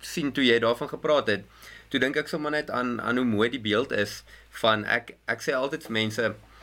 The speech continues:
ehm, sê nou maar Herman het baie skuld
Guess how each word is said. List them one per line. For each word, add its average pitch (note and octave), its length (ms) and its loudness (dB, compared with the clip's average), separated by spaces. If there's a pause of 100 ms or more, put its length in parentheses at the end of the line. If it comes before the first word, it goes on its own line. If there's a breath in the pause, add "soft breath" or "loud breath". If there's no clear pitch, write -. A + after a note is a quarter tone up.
(260 loud breath)
ehm, F#2+ 340 0 (140)
sê D3+ 220 -2
nou D3+ 100 2
maar C#3+ 220 4
Herman A#2+ 480 0
het G2+ 360 -4 (320)
baie A#2 240 2
skuld G2 480 -6